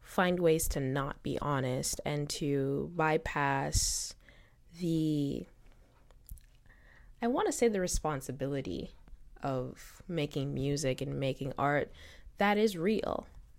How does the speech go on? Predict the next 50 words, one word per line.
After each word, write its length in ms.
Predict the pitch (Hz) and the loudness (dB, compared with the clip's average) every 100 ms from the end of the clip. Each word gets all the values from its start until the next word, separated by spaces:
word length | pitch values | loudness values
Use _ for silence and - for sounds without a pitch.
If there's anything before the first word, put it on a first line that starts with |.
| - | -8
you 100 | 160 | -2
know? 320 | 143 131 143 170 - - | 0 0 -2 -6 -6 0
And 440 | 165 160 160 156 - | 2 2 2 2 4
Isaiah 400 | 175 165 175 175 | 6 6 6 6
has 140 | 170 165 | 6 4
also, 340 | 165 - 175 | 2 2 -2
also 380 | - 160 - 156 | 0 -2 -2 0
often 340 | 147 - 143 | 0 -2 -4
stated 460 | 143 - 147 151 143 | -2 2 2 2 -2
that 280 | - 135 131 - - - | -4 -4 -4 -10 -18 -12
for 100 | - | -4
the 80 | 180 | 0
people 240 | 185 180 | 2 2
who 120 | 175 | 2
know 340 | 160 151 151 165 | 2 4 4 4
him 240 | 156 143 | 2 0
in 100 | 143 | 0
his 180 | 135 135 | -2 -2
life, 400 | 135 127 120 - | -2 0 -2 -2
all 180 | 147 160 | 0 0
the 120 | 151 | 0
lyrics 480 | 147 143 139 135 - | 0 0 0 -2 -4
in 80 | 127 | -4
the 80 | 127 | -4
songs 720 | - 135 127 123 123 - - - - | -4 -4 -4 -6 -8 -8 -10 -12 -6
that 120 | 151 | -4
he 100 | 139 | -2
makes 320 | 131 110 - | -4 -4 -4
will 80 | 139 | -4
make 180 | 104 - | -4 -4
sense. 460 | 135 - - - - - - - - - - - - | -6 -4 -4 -4 -8 -20 -20 -20 -16 -16 -16 -18 4
And 160 | 180 180 | 4 4
for 100 | 170 | 2
the 100 | 160 | 2
people 300 | 208 208 190 | 2 2 4
who 160 | - - | 2 4
aren't 200 | 240 294 | 2 2
that 140 | - | -2
close 220 | - - - | -2 -4 -4
to 80 | |
him, 300 | 147 147 147 - - - | -4 -2 -2 -6 -16 -2
just 220 | 240 233 | -2 2
enjoy 260 | 240 240 247 | 4 6 8
the 80 | 233 | 6
music 420 | 262 214 - - | 4 2 -2 -4
because 280 | 160 185 170 | -2 -2 -2
it's 120 | - | -6
good 220 | 196 190 | -4 -4
shit. 300 | - 196 | -4 -4
<laughs> 40 | 196 | -6